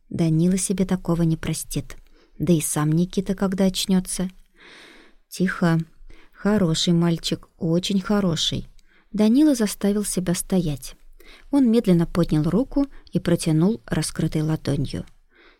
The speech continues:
«И человек хороший. Не знаю, что с тобой, но ты прежде всего человек». Рычание было грозным, но, пожалуй, не угрожающим,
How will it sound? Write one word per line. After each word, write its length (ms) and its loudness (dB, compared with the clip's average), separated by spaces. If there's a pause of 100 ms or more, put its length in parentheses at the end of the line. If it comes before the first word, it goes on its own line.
(140)
«И 140 0
человек 560 0
хороший. 720 -4 (520)
Не 140 4
знаю, 360 4
что 300 -4
с 100 -10
тобой, 480 -4 (260)
но 140 -2
ты 340 0 (160)
прежде 300 0
всего 300 0
человек». 680 -2 (2500)
Рычание 540 4
было 240 4
грозным, 600 4 (220)
но, 160 4
пожалуй, 420 4
не 140 4
угрожающим, 880 0